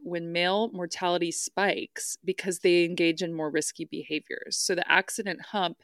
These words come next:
has lowered about three months per decade over the last several centuries. So that was pretty interesting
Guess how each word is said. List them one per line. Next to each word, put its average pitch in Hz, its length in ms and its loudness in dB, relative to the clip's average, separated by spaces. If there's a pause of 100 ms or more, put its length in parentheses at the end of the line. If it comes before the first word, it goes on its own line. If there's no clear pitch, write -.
(140)
has 185 180 0
lowered 175 560 4
about 165 300 -2
three 185 240 -2
months 170 440 -4
per - 220 -6
decade 156 600 0
over 170 200 -4
the 156 120 -6
last 147 440 -2
several - 280 -6
centuries. - 760 -10
So 175 300 -4 (100)
that 240 220 0
was 214 360 0 (300)
pretty 175 180 -8
interesting 160 720 -8